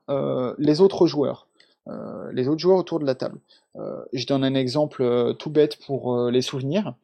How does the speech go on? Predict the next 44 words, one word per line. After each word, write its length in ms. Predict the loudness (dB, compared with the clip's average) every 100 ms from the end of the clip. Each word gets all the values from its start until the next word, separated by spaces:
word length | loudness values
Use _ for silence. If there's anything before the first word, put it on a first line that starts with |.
| _ -20 _
Si 420 | -10 -6 0 0 0
on 100 | -2
met 240 | 0 0
un 120 | 0 -4
six 500 | -2 -2 -2 -8 _ _ _ _ -16 -10
sur, 460 | -6 0 2 2 -2
euh, 280 | -4 -2 -4 0
la 120 | 2
table 180 | 2 -2
des 100 | -4
souvenirs, 520 | -4 -2 -2 -2 -8 -20 -20 -20 _ -4
euh, 420 | -2 0 -2 0
eh 120 | 0
bien, 420 | 2 2 2 0 0
euh, 140 | -2
le 140 | 2 4
P 120 | 4
J 140 | 4 -2
se 140 | -6
souvient 300 | -2 0 0
de 60 | 0
quelque 180 | -2
chose 200 | 0 -2
qui 140 | -2 -2
répond 380 | 0 -2 -6 -4
à 80 |
l'une 160 | -4 -4
de 80 | -6
ces 180 | -6 -8
questions, 360 | -8 -6 -6
et 80 | -6
c'est 160 | -2 2
le 120 | 4
joueur 220 | 6 4
qui 80 | 2
a 20 |
la 100 | 0
parole. 240 | -2 -8 -8
C'est 120 | -6
le 100 | -4
joueur 220 | -2 -4
qui 120 | -6
dé-, 120 | -10 -10
choisit, 520 | -4 -4 -4 -6